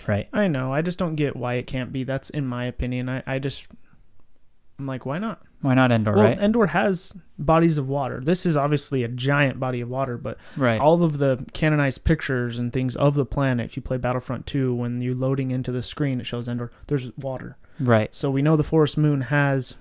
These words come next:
Speaker 2: water, so it could have been,
Speaker 1: Right.
Speaker 2: I don't know.
Speaker 1: But we did talk that it was an interesting story building way of, you know, showing, "Hey, this is Endor, and this is more about the specific region of Star Wars." So that is kind of an interesting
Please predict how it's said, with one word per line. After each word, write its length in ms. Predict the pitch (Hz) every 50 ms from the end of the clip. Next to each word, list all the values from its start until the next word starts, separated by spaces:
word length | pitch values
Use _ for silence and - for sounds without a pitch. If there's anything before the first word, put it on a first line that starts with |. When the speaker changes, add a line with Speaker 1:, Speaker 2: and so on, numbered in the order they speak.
| -
Speaker 2:
water, 340 | - 135 131 123 120 127 131
so 160 | - - 151
it 80 | 151 -
could 140 | - 233 202
have 100 | 190 190
been, 280 | 196 190 190 185 175 - - - - - - - - -
Speaker 1:
Right. 240 | 151 131 131 131 -
Speaker 2:
I 100 | 135 123
don't 140 | - - -
know. 100 | - - - -
Speaker 1:
But 100 | - 151
we 80 | 151 147
did 160 | 151 143 131
talk 260 | - 139 131 131 - -
that 120 | 147 131
it 140 | 127 - -
was 160 | - 139 123
an 100 | 123 113
interesting 500 | 117 123 117 - 127 - - 135 117 110
story 340 | 104 - - 120 110 110 110
building 400 | 110 113 113 110 113 110 110 110 - - -
way 260 | 120 113 110 110 107
of, 300 | 107 104 101 - - - - - - - - - - - - - -
you 100 | - 117
know, 120 | 113 113
showing, 560 | 110 - - 123 113 113 113 110 107 104 95 - - - - -
"Hey, 240 | - - 123 120 120
this 220 | 117 113 107 - 120
is 100 | 104 107
Endor, 400 | 120 127 123 120 113 113 110 107
and 100 | 104 107
this 140 | 101 -
is 100 | 123 117
more 200 | 113 120 113 110
about 260 | 110 107 110 104 98 -
the 100 | 113 107
specific 560 | - - 123 - - 117 - - 113 - -
region 300 | 113 110 104 107 107 104
of 80 | 98
Star 200 | - - 110 107
Wars." 120 | 104 101 -
So 80 | 208
that 100 | 214 202
is 120 | 165 127 -
kind 180 | - 127 120
of 60 | 113 110
an 80 | 104
interesting 640 | 107 107 107 - - 113 - - 113 104 101 104 -